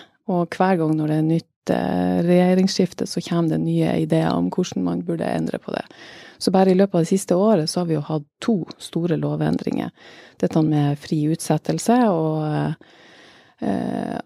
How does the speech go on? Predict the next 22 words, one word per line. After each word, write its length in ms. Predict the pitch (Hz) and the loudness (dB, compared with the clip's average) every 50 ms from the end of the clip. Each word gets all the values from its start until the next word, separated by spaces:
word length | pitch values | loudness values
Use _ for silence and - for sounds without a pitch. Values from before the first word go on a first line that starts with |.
| _ _ | _ _
at 280 | - 165 - - _ _ | -6 -6 -6 -8 _ _
fedrene 540 | - - - - 190 190 170 175 160 - - | -10 -8 0 2 4 4 4 4 2 2 0
har 120 | - - | -4 -6
fått 180 | - - 165 - | -8 -10 -8 -6
utvidet 400 | - 165 - - - - - - | -6 -8 -6 -6 -6 -6 -6 -8
rettigheter. 560 | - - - - - - - - - - - - - _ _ _ _ _ _ _ _ _ _ _ _ _ | -10 -12 -14 -12 -12 -12 -12 -14 -16 -16 -18 -18 -18 _ _ _ _ _ _ _ _ _ _ _ _ _
Så 140 | - - 180 | -8 -4 0
det 120 | 208 202 | 2 4
er 280 | 202 202 196 190 190 - | 4 4 4 4 2 0
viktig 560 | 190 - 247 240 - - - 269 202 156 - - _ | 0 0 -2 -2 -2 -2 2 2 2 2 0 -4 _
å 80 | - 165 | -8 -4
være 220 | 170 165 165 170 - _ | -2 -2 -2 -4 -4 _
oppdatert 520 | 226 202 - - - 214 - 190 156 - _ | -8 -8 -6 -8 -8 -6 -4 -4 -6 -4 _
på 60 | - | -6
det 140 | 165 170 - | -6 -6 -2
tidspunktet 500 | - 196 196 - - - 170 - - 143 | -2 -4 -4 -4 -8 -10 -8 -8 -6 -6
du 100 | 170 170 | -6 -6
skal 220 | - - - - | -6 -6 -8 -10
gå 360 | 143 - - 180 185 180 156 | -6 -4 -2 0 0 0 -2
ut, 260 | - - - - - - | -4 -6 -12 -16 -20 -18
fordi 240 | - - 165 165 160 | -12 -4 -2 0 0
at 320 | 156 156 156 - - - | 0 0 -2 -4 -10 -14